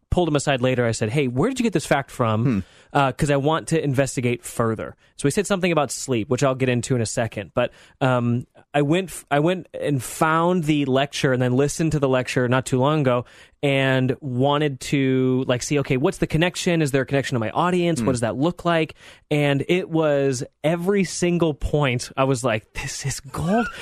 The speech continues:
Speaker 1: This is college student gold." Like, I
Speaker 2: Yes.
Speaker 1: can just, like, hang it up and we're good to go. So,
Speaker 2: <laughs>
Speaker 1: like, this is what it was. It was,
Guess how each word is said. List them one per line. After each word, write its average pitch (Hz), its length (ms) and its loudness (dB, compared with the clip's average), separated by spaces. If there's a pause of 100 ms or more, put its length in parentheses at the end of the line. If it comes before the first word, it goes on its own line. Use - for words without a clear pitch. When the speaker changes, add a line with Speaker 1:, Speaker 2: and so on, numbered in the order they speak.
(100)
Speaker 1:
This 320 160 2
is 339 100 0
college 277 400 0
student 285 420 -2
gold." 262 360 2
Like, 175 100 -2
I - 40 2
Speaker 2:
Yes. 190 120 2
Speaker 1:
can 220 100 0
just, 202 160 0
like, 202 160 0
hang 175 340 0
it 185 80 4
up 190 280 0
and 156 220 0
we're 165 120 2
good 151 240 0
to 151 80 0
go. 143 280 2
So, 151 260 0 (160)
Speaker 2:
<laughs> - 160 -2
Speaker 1:
like, 214 180 4
this 277 120 0
is 277 80 -4
what 262 80 0
it 202 80 2
was. 147 200 2
It 185 120 2
was, 160 280 2